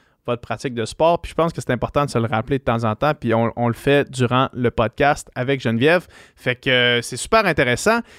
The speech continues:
Si vous aimez le podcast du Pika, là, je vais vous demander de prendre deux secondes pour faire une affaire, OK ? Parce que j'ai remarqué que sur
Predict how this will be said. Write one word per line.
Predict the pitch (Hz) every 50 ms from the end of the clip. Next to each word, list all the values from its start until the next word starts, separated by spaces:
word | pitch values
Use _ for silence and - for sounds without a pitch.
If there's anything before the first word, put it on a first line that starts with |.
| - _ _
Si | - - - - - 269 277 277 233 - _ _ _ _ _ _ _ _ _ _ _ _ _ -
vous | 123 117 131 139 147 147 143 127 143
aimez | 180 185 175 170 185 190 190
le | 156 131
podcast | 117 - 135 127 - - 160 160 - -
du | - -
Pika, | - - - - 180 185 190 190
là, | 202 190
je | 180
vais | 170 143
vous | 131 135
demander | 139 143 156 156 156 156 151 165 175 180 156
de | 135 120
prendre | - - 135 139 143 143 147 147 -
deux | - 131 147 160 156
secondes | - 139 123 127 135 139 143 139 131
pour | 135 -
faire | - 127 120
une | 117 110
affaire, | 120 - - 120 107 -
OK ? | - _ - 131
Parce | - 127 120 -
que | 139 127
j'ai | 131 135
remarqué | 123 143 143 104 - - 196 196 185
que | - - 143 151 160 165 - - - - _ _ _
sur | - - - - 196 202 208 202 208